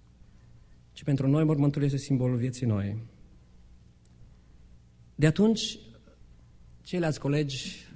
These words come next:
din clasa de Sunday School a lui Filip au fost atât de atenți cu el și au, au reușit să se integreze. Dar anul următor, Filip, cu Filip s-a întâmplat ceea ce se întâmplă cu majoritatea dintre cei care suferă de acest sindrom. A venit o boală peste el și a murit.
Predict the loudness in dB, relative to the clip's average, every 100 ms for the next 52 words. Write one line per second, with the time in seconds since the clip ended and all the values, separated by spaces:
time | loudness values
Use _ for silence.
0 | -8 -4 -2 -2 -2 -2 -4 -4 -4 -6
1 | -6 -4 -4 -6 -6 -6 -6 -8 -10 -18
2 | -20 -20 -20 -20 -20 -10 -6 -2 0 0
3 | -2 -2 -4 -2 -4 -6 -2 0 0 -2
4 | 0 0 0 0 0 -2 -6 -10 -20 -20
5 | -20 -20 -20 -20 -20 -14 -2 2 4 4
6 | 6 6 4 4 4 0 -6 -18 -20 -18
7 | -2 2 2 0 -6 -4 0 0 0 -2
8 | 0 -2 -2 -2 -2 -2 0 0 0 2
9 | 2 2 0 0 0 0 0 -2 -4 -4
10 | -2 -2 -4 -4 -2 -2 -6 -4 -4 -4
11 | -8 -10 -20 -20 -20 -20 -20 -20 -12 -6
12 | -4 -2 -2 -2 -2 -6 -6 -6 -6 -4
13 | -4 -4 -6 -10